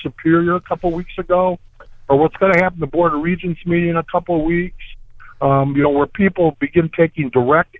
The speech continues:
action, that, that, that they're not hanging their future on a, another person or an entity, but in fact are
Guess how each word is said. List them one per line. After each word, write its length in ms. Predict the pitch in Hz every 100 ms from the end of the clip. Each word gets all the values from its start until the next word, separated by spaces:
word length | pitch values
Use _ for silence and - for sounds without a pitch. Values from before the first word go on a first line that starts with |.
| 156
action, 560 | 147 - - 214 240 - _ - - -
that, 240 | 147 139
that, 480 | 156 151 - 151 151 -
that 140 | 151 151
they're 120 | 156
not 320 | 147 160 180 - _ _ _ _ _ - -
hanging 500 | - 165 175 175 165
their 140 | 147 139
future 580 | - 185 - - 175 143
on 240 | 135 131 _ _ _ _ - - 143
a, 240 | 131 127
another 360 | 123 131 151 156
person 540 | - 160 160 - 160
or 160 | 135 127
an 60 |
entity, 500 | 143 175 170 - 185
but 240 | 175 156 -
in 80 | - 156
fact 300 | 147 151 _ _ - - -
are 100 | 131